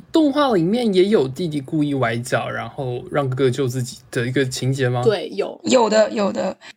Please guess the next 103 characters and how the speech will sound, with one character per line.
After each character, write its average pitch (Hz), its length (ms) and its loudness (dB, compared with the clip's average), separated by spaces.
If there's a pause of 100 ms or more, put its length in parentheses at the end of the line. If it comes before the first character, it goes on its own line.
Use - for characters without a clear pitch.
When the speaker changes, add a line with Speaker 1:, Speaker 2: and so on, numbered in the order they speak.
Speaker 3:
赶 254 220 2
巧 202 320 2
今 240 180 -2
天 233 340 0
刚 240 200 -4
刚 240 160 0
看 233 260 -2
了 208 120 2
一 196 100 4
个 196 140 0
关 208 240 -2
注 208 200 -4
的 196 80 0
影 202 180 0
视 202 120 -2
剧 202 160 -4
U 208 160 0
P 214 100 -4
主， - 220 -10
他 233 160 -4
讲 - 320 -4
这 202 100 -6
一 202 80 0
集， 202 280 -2
就 240 160 -2
为 262 160 4
什 247 140 -2
么 190 140 0
说 233 420 0
哥 247 140 -2
哥 226 100 0
发 233 220 0
现 233 260 0
弟 226 200 0
弟 190 120 0
帮 220 320 -2
了 214 100 -2
自 196 140 -4
己 190 80 0
一 170 100 0
把 202 160 0
之 196 140 -6
后， 202 160 -4
反 202 220 -6
而 - 180 -4
没 202 220 2
有 196 200 0
觉 180 140 -2
得 220 140 0
受 196 300 0
到 175 160 -2
了 170 100 -4
屈 - 340 -6
辱， 220 340 -2
是 - 140 -6
因 254 240 2
为 226 340 0
其 - 220 -2
实 247 160 -2
在 240 200 2
这 240 160 -2
个 226 80 -2
作 240 200 -2
画 240 200 0
当 226 120 0
中， 226 160 0
他 233 220 -2
做 247 140 2
了 214 100 -2
一 196 100 -2
些 208 180 -2
细 220 320 0
节， 156 480 -6
就 220 140 -8
是 190 420 -2
比 208 60 -2
如 208 80 -2
说 226 240 -2
他 277 140 -2
们 269 80 4
的 254 80 2
眼 202 320 -2
睛 190 280 -4
是 214 140 -4
不 - 140 -12
需 214 140 -4
要 202 120 0
眨 - 300 -8
的， - 100 -16
就 220 100 -8
是 208 60 -6
改 196 140 -4
造 202 140 0
人 202 100 0
的 214 60 -2
眼 190 180 -4
睛 349 100 -8
是 - 100 -10
不 240 100 -12
需 214 120 -8
要 196 120 -2
眨 196 260 -6
的， 269 180 -8